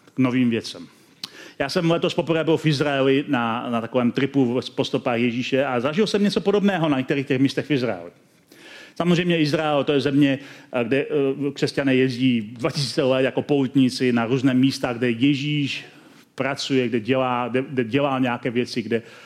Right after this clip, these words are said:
kde se pohyboval a je to pro spoustu lidí emocionální zážitek. A já sám jsem měl, eh, na některých těch místech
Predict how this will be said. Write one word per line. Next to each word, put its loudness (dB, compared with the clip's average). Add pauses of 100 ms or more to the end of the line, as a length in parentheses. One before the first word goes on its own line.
(360)
kde -2
se -2
pohyboval 0
a -4 (200)
je 2
to 0
pro -2
spoustu 0
lidí 2
emocionální 2
zážitek. -2
A 0
já 0
sám -2
jsem 0
měl, 4 (180)
eh, 0
na 2
některých 0
těch 2
místech 2